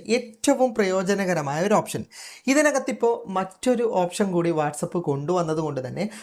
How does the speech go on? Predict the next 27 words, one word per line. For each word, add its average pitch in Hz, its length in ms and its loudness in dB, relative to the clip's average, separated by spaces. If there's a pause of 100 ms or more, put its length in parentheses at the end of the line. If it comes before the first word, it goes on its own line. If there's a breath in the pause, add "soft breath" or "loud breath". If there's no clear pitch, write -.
(200 loud breath)
പതിന്മടങ്ങ് 247 720 2 (100)
ഇതിൻ്റെ 190 300 -2
പ്രയോജനം 175 520 2 (100)
വർദ്ധിച്ചിട്ടുണ്ട്. 208 720 0 (340 loud breath)
അപ്പോൾ 294 200 4
ഇന്നത്തെ 277 340 0
വീഡിയോയിൽ 233 400 2
ഞാൻ 202 200 0
പറഞ്ഞു 180 300 0
തരുന്നത് 147 300 -2 (240)
എന്താണ് 269 460 4
ഈ 247 40 -4 (200)
ആർക്കൈവ്ഡ്, 160 480 0 (160)
ഇതുകൊണ്ടുള്ള 269 400 4 (100)
പ്രയോജനം 240 540 2 (140)
എന്തൊക്കെയാണെന്നാണ്. 175 840 2 (440)
ആർക്കൈവ്ഡ് 294 420 2
എന്ന് 285 160 2
പറയുന്ന 190 260 2 (260)
ഈ - 20 2 (160)
ഫീച്ചർ 233 400 2
കൊണ്ട് 156 240 -2
നമുക്ക് 170 260 -2
പ്രധാനമായിട്ട് 180 680 2 (220)
രണ്ട് 269 400 4
പ്രയോജനങ്ങളാണുള്ളത്. 170 960 2 (460 loud breath)
അതിൽ 294 160 4